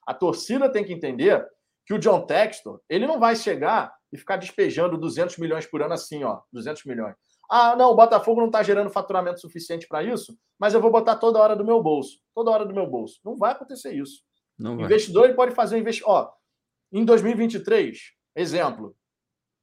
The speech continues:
Speaker 1: em dois mil e vinte e três eu vou colocar duzentos milhões de reais no Botafogo. A gente vai montar um grande time e tal,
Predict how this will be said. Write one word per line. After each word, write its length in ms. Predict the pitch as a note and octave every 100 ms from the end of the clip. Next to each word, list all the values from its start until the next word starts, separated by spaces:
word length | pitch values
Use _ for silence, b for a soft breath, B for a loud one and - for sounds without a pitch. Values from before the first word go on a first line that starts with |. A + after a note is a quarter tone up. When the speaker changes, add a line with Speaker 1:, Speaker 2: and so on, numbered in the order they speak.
| _
Speaker 1:
em 60 | D3+
dois 180 | F#3+ G3
mil 80 | A3+
e 40 |
vinte 160 | G#3 -
e 60 |
três 220 | G#3 A3
eu 60 | F#3+
vou 100 | G3+
colocar 360 | A3 A3 D3+ A#2
duzentos 440 | C#3 B2+ A#3+ A#3
milhões 220 | G3 G3
de 60 | F#3
reais 120 | F3
no 60 | E3
Botafogo. 440 | E3 D#3+ - F#3 _ _ _ _ _ _
A 40 | C#3
gente 100 | F3
vai 100 | F3+
montar 280 | F3 F3
um 100 | E3+
grande 320 | D3 B3 B3+ -
time 340 | - A3+ G#3+
e 60 | -
tal, 480 | - A3 A#3+ -